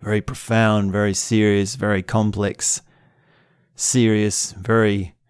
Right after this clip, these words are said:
very, very serious way of thinking or being, which it is, all of those things, but also it occurs in mainstream culture.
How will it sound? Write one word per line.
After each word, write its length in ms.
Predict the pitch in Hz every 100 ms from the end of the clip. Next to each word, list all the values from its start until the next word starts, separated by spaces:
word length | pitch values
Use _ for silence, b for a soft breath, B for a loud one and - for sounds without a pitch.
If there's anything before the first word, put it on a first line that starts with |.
| -
very, 420 | 113 98 160 113
very 260 | 98 110 98
serious 680 | - 117 107 104 95 - 107
way 220 | 104 101
of 100 | 92
thinking 480 | - 113 107 92 87
or 160 | 90
being, 520 | 85 104 98 92 98 - b b b
which 280 | 120 135 123
it 160 | 110 -
is, 580 | 180 139 80 104 - -
all 220 | 98 110
of 80 | 98
those 280 | 95 85 -
things, 340 | - - 117
but 280 | - 160 -
also 640 | 156 202 190 107 110 175 - _ _ _ _ _ -
it 100 | 139
occurs 680 | 135 - 113 113 147 - - _ -
in 320 | 117 120 147 _ _
mainstream 680 | 110 120 143 135 - 139 143
culture. 540 | 139 160 208 - 92